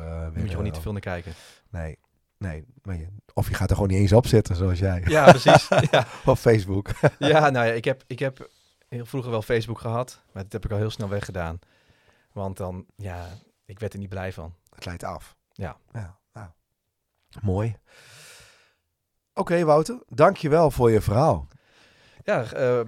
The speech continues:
Speaker 1: bedankt dat ik hier mocht komen. Ik vond het heel erg leuk.
Speaker 2: Ja, nou, ik vond het ook heel leuk. En, eh,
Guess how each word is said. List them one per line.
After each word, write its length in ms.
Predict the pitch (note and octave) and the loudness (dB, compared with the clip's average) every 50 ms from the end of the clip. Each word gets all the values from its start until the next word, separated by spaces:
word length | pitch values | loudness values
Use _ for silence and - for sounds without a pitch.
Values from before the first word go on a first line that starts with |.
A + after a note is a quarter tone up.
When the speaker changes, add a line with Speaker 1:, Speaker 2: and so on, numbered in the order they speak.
| A#2+ | -6
Speaker 1:
bedankt 280 | B2 B2 - D3+ D#3 D3+ | -10 -2 0 2 2 2
dat 80 | C#3+ C3 | 0 -4
ik 80 | A#2+ | -4
hier 120 | C3+ D3 C3+ | -4 -4 -4
mocht 120 | B2+ - | -4 -2
komen. 420 | - C#3+ D3 F#3+ F#3+ D#3+ B2 G#2+ | 0 0 0 2 0 -2 -2 -2
Ik 120 | G2+ G2 - | -4 -6 -8
vond 120 | - B2 | -10 -8
het 100 | A#2 A#2+ | -6 -6
heel 100 | A#2 G2+ | -6 -6
erg 80 | G#2 G2+ | -6 -8
leuk. 200 | C3 G3 - _ _ _ | -8 -10 -12 _ _ _
Speaker 2:
Ja, 180 | - F#3 D3+ | -6 -4 -4
nou, 180 | G2+ B2 G#2 D#2 | -4 -6 -6 -8
ik 120 | G#2 G2+ | -10 -10
vond 160 | - G#2 G2 F2+ | -8 -8 -6 -6
het 80 | A#2+ | -4
ook 60 | C#3 | -2
heel 120 | D3+ D3 C3+ | -2 0 0
leuk. 260 | B2 A2 G#2 G2 - | 2 0 0 0 -4
En, 240 | - - G2 F#2 F#2 | -8 -12 -10 -10 -8
eh, 340 | F#2+ F#2 F2+ F2 F2 F2 | -8 -8 -8 -8 -10 -10